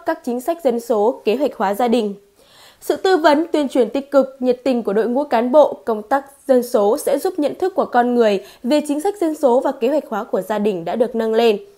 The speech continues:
Tuy nhiên, việc thay đổi nhận thức của một người dân không phải là việc làm trong một sớm một chiều.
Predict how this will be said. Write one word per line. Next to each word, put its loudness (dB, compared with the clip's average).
Tuy 2
nhiên, 8
việc 2
thay 2
đổi 4
nhận 0
thức -2
của 0
một -4
người 0
dân 2
không 0
phải 4
là -2
việc -4
làm 0
trong -4
một -6
sớm -4
một -6
chiều. 0